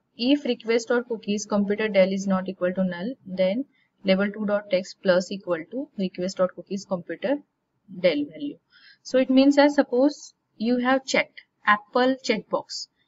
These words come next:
then, uh, it, this cookies has been written with the help of response dot cookies. So it will check that whether this request dot cookies is not null, means it contains some value, uh,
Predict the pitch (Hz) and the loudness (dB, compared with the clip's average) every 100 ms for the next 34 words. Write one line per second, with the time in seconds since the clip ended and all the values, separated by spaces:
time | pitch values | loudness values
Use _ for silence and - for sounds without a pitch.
0 | _ _ 196 214 240 240 _ _ _ 196 | _ _ -6 -2 -2 -4 _ _ _ -2
1 | 208 202 196 196 202 _ - 196 - 202 | 0 2 0 -2 -12 _ -12 -12 -8 -4
2 | 233 226 - 233 233 262 - 254 233 208 | -4 -6 -8 -10 -2 -2 0 -4 -2 2
3 | 240 233 196 214 220 202 202 214 202 208 | 2 2 -2 -2 0 -2 0 -2 -2 -4
4 | 202 208 - 202 202 208 202 196 - 185 | -4 -6 -2 -2 0 -2 -4 -14 -8 -8
5 | - _ _ - - _ _ _ _ _ | -8 _ _ -20 -20 _ _ _ _ _
6 | _ - - 254 247 294 _ - 220 240 | _ -14 2 4 4 -2 _ -8 0 0
7 | 262 277 254 233 214 214 214 196 196 226 | 2 4 2 2 0 0 -2 -2 0 -2
8 | 247 262 277 233 226 214 220 226 220 - | 0 -2 -2 -6 -4 -4 -2 -2 -2 -6
9 | 208 - 196 262 294 _ _ _ _ _ | -8 -4 -2 -2 -4 _ _ _ _ _
10 | 196 208 196 190 196 185 165 240 277 214 | -4 0 2 2 0 -2 -2 -2 0 0
11 | 208 208 - 202 185 214 254 - 254 208 | 0 -6 -2 0 0 0 0 0 0 -2
12 | 160 156 180 294 _ _ _ _ _ _ | -6 -6 -4 -4 _ _ _ _ _ _
13 | - 185 180 | -8 -6 -4